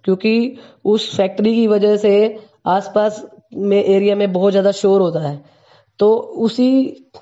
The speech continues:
इसी तरह से हो सकता है media जो है किसी के बारे में कोई favorable report बना के उसके बारे में positive attitude भी दे दे, तो public में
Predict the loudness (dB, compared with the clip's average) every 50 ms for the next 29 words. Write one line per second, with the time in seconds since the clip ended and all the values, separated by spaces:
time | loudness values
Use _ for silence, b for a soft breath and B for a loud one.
0 | -20 -14 _ -8 -4 -2 0 0 2 0 0 2 2 2 2 2 0 0 -2 -2
1 | -2 0 0 0 2 2 0 0 0 0 0 2 2 2 0 0 0 0 2 0
2 | 0 -2 -4 B B B B B B B B B -4 -2 -2 0 0 0 2 2
3 | 2 2 2 2 0 0 0 0 2 2 2 2 0 0 -4 -6 -12 _ _ 0
4 | 0 0 2 2 0 2 2 2 0 2 2 2 2 2 0 -2 -4 -4 -4 -2
5 | 0 2 0 0 0 0 0 0 0 0 0 0 -2 -2 0 0 0 0 0 -2
6 | -2 0 0 2 2 0 0 -2 -2 -2 0 0 0 2 0 0 0 0 0 0
7 | 0 0 0 0 0 0 0 0 0 0 0 0 0 0 0 -2 -4 -4 -8 B
8 | B B B B B B B B 0 0 2 0 0 -4 -8 -6 -4 -4 -2 -2
9 | 0 0 0 -2 -2 0 2 4 4 4